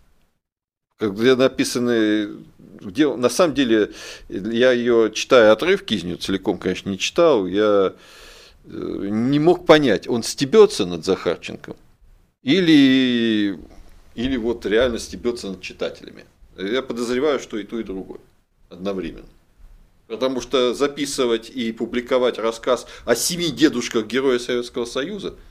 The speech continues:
я допускаю, что пан Захарченко, подписант Минских соглашений, отдельных, глава отдельных районов,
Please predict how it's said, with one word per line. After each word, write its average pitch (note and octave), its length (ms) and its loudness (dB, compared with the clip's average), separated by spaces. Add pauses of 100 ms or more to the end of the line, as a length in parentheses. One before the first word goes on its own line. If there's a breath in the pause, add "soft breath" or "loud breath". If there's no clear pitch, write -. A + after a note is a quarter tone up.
(220 soft breath)
я G2+ 160 0
допускаю, A#2 600 2
что F2 320 -4
пан F#2 240 0
Захарченко, F#2+ 720 -6 (560 loud breath)
подписант F#2+ 540 -2
Минских F#2+ 340 -8
соглашений, F#2+ 840 -4
отдельных, F#2 680 -4
глава G#2 300 4
отдельных G2 420 -4
районов, A2 420 -2